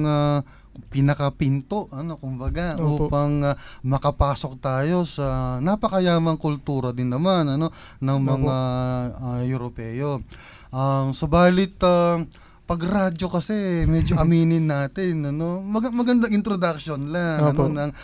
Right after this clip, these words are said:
Speaker 1: pag-aaral ng mga wika. Ang, um, ang pipilitin natin ay, ah, um, ilahad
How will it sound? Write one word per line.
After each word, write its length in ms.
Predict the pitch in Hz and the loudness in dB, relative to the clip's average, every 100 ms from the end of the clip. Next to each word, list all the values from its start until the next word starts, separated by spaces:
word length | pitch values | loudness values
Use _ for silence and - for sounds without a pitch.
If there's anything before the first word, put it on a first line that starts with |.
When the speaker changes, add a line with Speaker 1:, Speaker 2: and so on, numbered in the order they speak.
| - - | -12 -2
Speaker 1:
pag-aaral 480 | 147 151 139 143 | 0 2 0 0
ng 160 | 143 143 | 2 2
mga 180 | 139 131 | 2 0
wika. 320 | 123 117 - 123 - - - | -2 -6 -8 -12 -14 -20 -12
Ang, 260 | - 185 190 190 | 2 4 6 6
um, 380 | 185 180 175 175 170 170 | 6 6 4 4 2 0
ang 140 | 165 165 | 0 0
pipilitin 640 | 185 185 214 226 233 214 | 2 2 2 0 0 0
natin 500 | 175 165 165 143 151 156 | 0 -2 -4 -6 -6 -4
ay, 340 | 170 170 170 | 0 2 2
ah, 300 | 165 165 165 156 - - - - | 4 4 4 0 -16 -20 -20 -18
um, 600 | - 160 170 170 170 170 170 165 160 165 - | -4 0 2 2 0 0 0 -2 -4 -6 -2
ilahad 540 | 233 220 233 196 190 | 0 2 2 0 -4